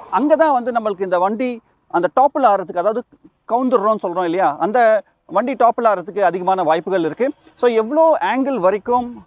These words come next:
நம்ம வந்து, ஓ, அந்த மேடு மேல ஒரு சைடு ஏத்தலாம். So, ரைட் சைடு நம்ம ஏத்துறோம் அப்படின்னா, வண்டி வந்து ரொம்ப அதிகமா ரைட் சைடுல ஏத்திட்டோம் அப்படின்னா, லெஃப்ட் சைடுல டாப்பில் ஆறதுக்கு, கவுந்துறதுக்கு வாய்ப்புகள் இருக்கு.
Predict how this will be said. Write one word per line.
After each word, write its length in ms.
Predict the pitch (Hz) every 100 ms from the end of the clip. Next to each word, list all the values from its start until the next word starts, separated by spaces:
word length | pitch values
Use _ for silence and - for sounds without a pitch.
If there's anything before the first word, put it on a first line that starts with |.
| _
நம்ம 280 | 160 208 196
வந்து, 520 | 185 190 202 208 - 180 _ _ _ _ _ -
ஓ, 200 | 165 127 _ _
அந்த 220 | - 160
மேடு 320 | 160 196 226 190
மேல 400 | 233 180 185 -
ஒரு 180 | 170 151
சைடு 300 | 180 180 151
ஏத்தலாம். 320 | 143 156 131 98 _ _ _
So, 140 | 214
ரைட் 180 | 190 220
சைடு 120 | 240 220
நம்ம 200 | 208 190
ஏத்துறோம் 360 | 196 202 208 185
அப்படின்னா, 200 | 180 202 262 _ _ _
வண்டி 340 | 139 175 233 233
வந்து 280 | 190 185
ரொம்ப 220 | 185 214 233
அதிகமா 420 | 190 190 202 175 165 - - - - - - -
ரைட் 180 | 180 214
சைடுல 40 |
ஏத்திட்டோம் 520 | 220 185 180 185 175 170
அப்படின்னா, 340 | 190 233 190
லெஃப்ட் 180 | - -
சைடுல 240 | 220 185 180
டாப்பில் 280 | 175 202 180
ஆறதுக்கு, 300 | 151 165 208
கவுந்துறதுக்கு 440 | 170 185 170 190 208
வாய்ப்புகள் 400 | 156 147 156 156
இருக்கு. 320 | 147 240